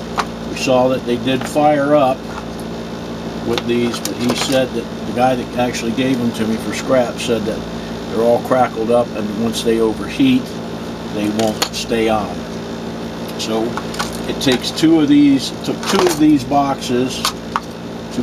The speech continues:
power one of these bulbs. So we eliminated the heat from that, from these boxes.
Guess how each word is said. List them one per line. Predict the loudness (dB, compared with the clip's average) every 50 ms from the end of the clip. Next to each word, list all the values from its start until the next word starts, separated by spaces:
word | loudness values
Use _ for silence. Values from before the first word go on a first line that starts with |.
| -4 -2
power | 0 2 4 4 4 4 4 2 0 -2 -2 -4 -6 -10 -8 -6 -6 -6 -6 -6 -10 -10 -10 -10 -10 -8 -8 -10 -8 -8 -10 -10 -10 -10 -8 -6 -4 0 2
one | 4 6 6 6 4 2 2 0 -2 -4 -6 -8 -8 -8 -6 -2 -2
of | -2 0 2
these | 0 0 0 0 0
bulbs. | 2 2 4 4 4 2 0 -4 -4 -4
So | -4 -4 -4 -4
we | -2 -2
eliminated | -2 0 0 0 2 2 2 2 2 0 0 -2
the | -2 -2
heat | 2 2 2 2 2
from | 0 -4 -6 -4 0
that, | 2 2 2 2 0 -4 -10 -10 -10 -10 -10 -10 -8 -8 -8 -8 -8 -4
from | -2 0 2
these | 2 2 2 2
boxes. | 2 4 4 6 4 4 0 -4 -2 -2 0 0 0 -2 -6 -8